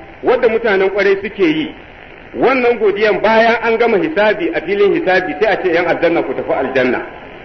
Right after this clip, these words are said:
To, ka san a cikin tafiyan akwai munafikai. Ya Allah ka tsare mu daga ranar fallasa.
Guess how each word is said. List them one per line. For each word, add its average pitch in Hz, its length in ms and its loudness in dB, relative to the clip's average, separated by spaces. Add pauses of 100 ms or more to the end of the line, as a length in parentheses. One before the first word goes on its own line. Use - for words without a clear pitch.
(260)
To, 139 100 2
ka 185 200 2
san 202 140 0
a 160 120 -4
cikin 190 200 0
tafiyan 156 340 0
akwai 160 180 0
munafikai. 110 520 -2 (1800)
Ya 139 180 2
Allah 165 240 0
ka - 80 -2
tsare 151 240 0
mu 139 120 0
daga 123 220 2
ranar 135 280 0
fallasa. 107 380 -4